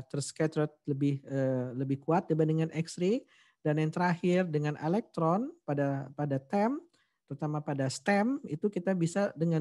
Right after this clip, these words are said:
mudah kita, kita atur posisi daerah mana yang mau kita, em, eh, arahkan untuk menghasilkan, eh, analisa dengan menggunakan elektron beam. Saya akan berikan contohnya nanti dalam slide berikutnya.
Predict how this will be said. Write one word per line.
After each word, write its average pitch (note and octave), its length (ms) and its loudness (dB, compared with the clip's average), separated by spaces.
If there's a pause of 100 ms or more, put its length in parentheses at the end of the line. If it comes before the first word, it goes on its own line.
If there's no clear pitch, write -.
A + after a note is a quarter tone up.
mudah G#3 320 2
kita, E3 400 -2 (240)
kita E3+ 320 -4
atur A3 480 2
posisi F3+ 560 0
daerah E3 240 4
mana F#3+ 320 2
yang E3 160 0
mau D3+ 240 -6
kita, D3+ 480 -4 (340)
em, D3 560 -2
eh, C#3+ 400 -4 (480)
arahkan D#3+ 380 -2
untuk D#3 180 -6
menghasilkan, D3 520 -4 (200)
eh, C#3+ 380 -4 (100)
analisa C#3+ 480 0
dengan C3+ 220 -2
menggunakan C3+ 300 -4 (120)
elektron C3 400 -2
beam. A#2 240 0 (800)
Saya F3+ 220 4
akan G3 100 6
berikan D#3+ 300 4
contohnya D#3 400 0
nanti D3 180 0
dalam C3+ 240 0
slide C3+ 220 -2
berikutnya. A#2 480 -8